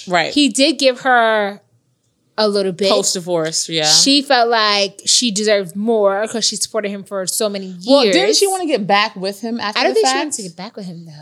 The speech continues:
Speaker 1: I remember him dating another woman and her being mad and, like, showing up or
Speaker 2: Because now it's
Speaker 1: something.
Speaker 2: like, you're giving her everything. You're giving her
Speaker 1: So
Speaker 2: the
Speaker 1: what was she
Speaker 2: life.
Speaker 1: mad about?
Speaker 2: Because this, that's the life you told me I was gonna have in high school.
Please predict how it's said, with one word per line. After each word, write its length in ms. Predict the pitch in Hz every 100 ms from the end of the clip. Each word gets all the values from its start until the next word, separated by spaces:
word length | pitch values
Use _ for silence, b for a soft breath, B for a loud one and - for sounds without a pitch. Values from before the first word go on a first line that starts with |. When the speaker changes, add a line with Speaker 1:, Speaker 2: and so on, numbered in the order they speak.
| - -
Speaker 1:
I 120 | 269
remember 220 | 349 359
him 220 | 339 285
dating 200 | 214 233
another 220 | 233 220
woman 240 | 208 208 196
and 100 | 185
her 120 | 190
being 260 | 185 180 170
mad 440 | 160 160 156 151
and, 40 | 165
like, 200 | 165 156
showing 400 | - 175 170 160
up 140 | 165
or 40 | 247
Speaker 2:
Because 280 | - 294
now 300 | 247 247 240
it's 80 | 247
Speaker 1:
something. 20 |
Speaker 2:
like, 200 | 254 226
you're 140 | 208 247 190
giving 260 | 233 226
her 240 | 202 240 233
everything. 680 | 208 214 226 - 185 165 175
You're 160 | 220 269
giving 260 | 262 233
her 120 | 220
Speaker 1:
So 100 | 226
Speaker 2:
the 40 | 254
Speaker 1:
what 40 |
was 100 | 247
she 180 | 269 247
Speaker 2:
life. 140 | 226
Speaker 1:
mad 20 | 220
about? 340 | 180 175 185 B B 185 -
Speaker 2:
Because 320 | 254 247 185
this, 240 | 254 -
that's 240 | 202 262 269
the 80 | 262
life 200 | 240 214
you 100 | 226
told 240 | - 233
me 160 | 214 311
I 100 | 202
was 100 | 302
gonna 120 | 240
have 180 | 208 196
in 60 | 190
high 140 | 285
school. 500 | 392 - 208 185 185